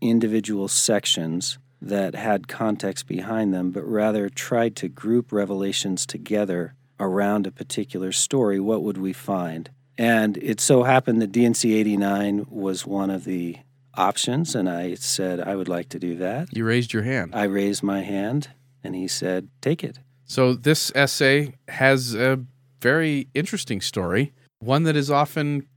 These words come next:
Speaker 2: almost mistold sometimes by some people in our, our folk narrative. So what is the real setting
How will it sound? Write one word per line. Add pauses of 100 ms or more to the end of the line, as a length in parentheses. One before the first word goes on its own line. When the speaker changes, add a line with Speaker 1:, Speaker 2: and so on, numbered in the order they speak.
Speaker 2:
almost
mistold
sometimes
by
some
people
in
our, (140)
our
folk
narrative.
So (160)
what
is
the
real
setting